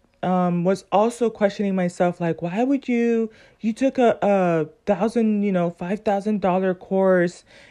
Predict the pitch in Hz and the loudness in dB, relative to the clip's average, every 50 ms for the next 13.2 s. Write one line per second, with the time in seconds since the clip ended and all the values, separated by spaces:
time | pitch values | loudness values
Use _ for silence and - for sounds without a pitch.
0 | - - - 175 208 196 185 185 196 185 208 233 233 240 247 240 226 - 214 226 | -16 -4 0 0 2 2 2 2 2 2 2 0 0 2 2 0 2 2 2 2
1 | 226 233 - 214 - 240 226 220 226 202 180 214 208 208 214 214 214 208 180 190 | 2 2 -2 -4 -2 0 2 2 2 2 2 0 2 2 0 0 -2 -2 -4 -4
2 | 190 214 220 214 202 202 190 208 208 208 220 185 180 175 - 214 220 220 220 - | -2 0 0 2 2 2 2 0 0 0 0 0 0 -2 2 2 2 2 2 0
3 | 254 269 269 285 - - 190 214 214 208 202 208 - - 220 220 214 202 190 185 | 0 0 2 0 0 0 0 2 2 0 0 -2 -2 -2 0 0 2 2 0 0
4 | 190 185 180 196 190 196 190 - 165 165 - - _ - 233 226 233 - - 247 | -2 -2 -2 -2 -2 -2 -2 -2 -4 -4 -4 -12 _ 0 0 0 0 -4 -2 -2
5 | 247 233 240 233 226 220 214 190 190 180 - 190 180 175 170 170 170 170 - 180 | 0 2 2 4 4 4 2 0 -2 -2 0 0 2 2 2 2 0 0 -2 -2
6 | 170 175 170 180 190 202 214 220 214 214 220 - - - _ _ - - - - | -2 -2 0 0 0 0 2 2 2 2 0 0 -4 -10 _ _ -20 -20 -20 -20
7 | - - _ _ _ _ _ _ _ _ - 226 226 - - - 214 202 175 175 | -20 -20 _ _ _ _ _ _ _ _ 2 2 2 2 0 0 0 0 2 0
8 | 220 214 220 233 240 240 247 240 240 240 - 208 226 226 233 233 233 226 233 233 | 2 2 2 2 2 0 0 0 0 -2 -2 0 0 2 2 2 2 2 0 0
9 | - - - - 208 185 - 214 196 196 190 - 214 185 190 180 - 190 185 - | 0 -2 -4 -4 -4 -6 -2 0 0 0 0 -4 -4 -4 -4 -2 -2 -2 -4 -2
10 | - 208 208 190 - 214 202 196 202 196 196 - - - - - - _ _ - | -6 -6 -6 -4 -4 -2 0 0 0 -2 -4 -6 -14 -20 -20 -20 -20 _ _ 0
11 | 262 285 294 294 294 277 - - - 254 - 254 214 214 233 214 202 180 185 - | 2 2 4 2 2 0 0 0 -2 0 2 0 0 2 2 2 2 2 0 -2
12 | - 233 220 - 226 214 214 - 208 196 190 185 185 170 190 190 - - 214 202 | -2 -2 0 2 0 0 0 -2 0 2 2 2 2 0 -2 -4 -2 0 2 2
13 | 196 196 180 - | 2 2 0 -4